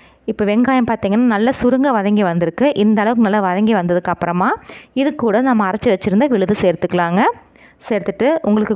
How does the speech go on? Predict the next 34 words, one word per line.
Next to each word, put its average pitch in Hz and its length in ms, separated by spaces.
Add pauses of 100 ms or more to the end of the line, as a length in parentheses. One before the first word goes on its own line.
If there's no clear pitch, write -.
குழம்பு 285 380
எந்த 233 240
அளவுக்கு 220 340
கன்சிஸ்டன்சி 202 640
வேணுமோ 180 380
அது 220 180
தகுந்த 208 300
அளவுக்கு 208 280
தண்ணி 185 280
சேர்த்துக்கலாம். 202 500 (420)
நம்ம 214 200 (100)
துவரம்பருப்பும் 226 640
ஊற 196 180
வச்சு 208 200
சேர்த்துருக்குறோம், 185 580
பச்சரிசியும் 214 600
ஊற 185 60 (100)
வச்சு 196 220
சேர்த்துருக்குறோம். 190 540 (360)
கொதிக்கும் 247 420
போது 240 240
நல்ல 214 260
கொலகொலப்பு 226 540
கொடுக்கும். 190 360
அதனால 190 240 (200)
ஆரம்பத்திலேயே 233 640
உங்களுக்கு 185 280
தகுந்த 214 300
அளவுக்கு 185 300 (460)
தண்ணி 226 180 (100)
சேர்த்துக்கோங்க. 170 420 (1160)
ஒரு 208 160
டைம் 240 180
நல்லா 214 140